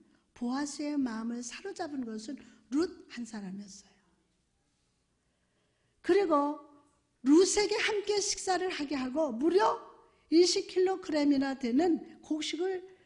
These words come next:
주어서 집에 돌아가게 합니다. 그러자 룻의 시어머니 나오미는 룻에게 가장 좋은 옷을 입고 다장마당에 갔다가 보아스의 발치 이불을 들고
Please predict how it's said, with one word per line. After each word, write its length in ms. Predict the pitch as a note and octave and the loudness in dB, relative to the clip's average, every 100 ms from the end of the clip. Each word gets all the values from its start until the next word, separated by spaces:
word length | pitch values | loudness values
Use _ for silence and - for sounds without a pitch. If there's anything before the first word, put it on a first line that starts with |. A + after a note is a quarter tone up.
| _ | _
주어서 480 | - B3+ A#3+ A#3+ C4+ | -6 -4 -4 -6 -6
집에 320 | - D#4+ E4 | -4 -4 -4
돌아가게 480 | C#4 C4+ B3+ A3+ G#3 | -4 -6 -6 -8 -10
합니다. 380 | F#3 F3 F#3 - _ _ _ _ _ _ _ _ _ _ _ _ _ _ _ _ | -10 -12 -14 -20 _ _ _ _ _ _ _ _ _ _ _ _ _ _ _ _
그러자 440 | - C4 C4+ D4 | -4 -2 -2 -4
룻의 640 | B3+ B3 D4 - D#4+ D#4 D#4+ | -2 -2 -2 -2 -4 -4 -6
시어머니 840 | - C#4 B3+ A#3+ A3+ A#3 B3+ C4 | -6 -4 -2 -2 -4 -4 -4 -6
나오미는 800 | B3 G3 G#3 G#3+ F#3+ G#3 G#3+ G3 - - - _ | -8 -6 -4 -4 -4 -4 -6 -8 -12 -20 -20 _
룻에게 580 | - A#3 - D#4+ B3 A#3 | -4 -4 -2 -2 -2 -8
가장 640 | - - - - - G#4+ D#4 | -10 -14 -12 -14 -10 -6 -2
좋은 420 | D#4 D#4 F4 C4 - - | 2 4 4 2 -2 -8
옷을 380 | A3+ A3 - G#3+ | -6 -6 -6 -8
입고 480 | G3 G3+ C#4 G3+ - _ _ _ - | -8 -8 -8 -8 -12 _ _ _ -14
다장마당에 800 | B3 A#3+ C4+ C4 A3+ A3 A3 G#3+ | -10 -6 -4 -4 -4 -6 -6 -8
갔다가 840 | A3 - G3 F#3+ B3 F#3+ - - _ _ _ _ - | -10 -12 -10 -8 -8 -8 -12 -20 _ _ _ _ -10
보아스의 580 | A3+ B3 C4+ - C#4+ C#4 | -4 -2 -4 -4 -8 -8
발치 400 | A#3 A#3+ - B3+ | -10 -10 -6 -4
이불을 460 | A3 A3+ A3 - | -4 -6 -8 -10
들고 600 | - A3 A3 D4 E4+ - | -8 -4 -4 -4 -6 -8